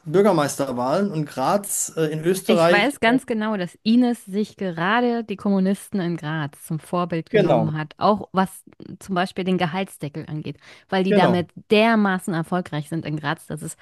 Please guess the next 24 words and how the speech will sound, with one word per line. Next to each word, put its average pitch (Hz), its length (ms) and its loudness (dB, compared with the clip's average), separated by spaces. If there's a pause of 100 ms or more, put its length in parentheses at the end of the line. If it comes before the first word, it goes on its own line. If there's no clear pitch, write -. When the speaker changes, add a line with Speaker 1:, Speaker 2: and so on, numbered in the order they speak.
(160)
Speaker 2:
fast - 260 -2
schon 202 140 2
Auswirkungen 190 560 0
auf 160 120 -4
die 185 80 -4
Bundespolitik 196 720 4
hatte, 196 220 0
dass 185 160 -2
die 190 80 -8
Kommunisten 208 540 4
wieder 196 220 2
sozusagen, 180 600 -4 (100)
äh, 190 120 -16 (100)
Thema 220 440 2
waren, 190 500 0
äh, 185 300 -4
in 190 120 2
der 190 100 2
medialen 180 380 2
Berichterstattung 175 760 -2 (320)
auf - 160 -2
Bundesebene 160 720 4
in 143 180 -4
Österreich. - 580 -12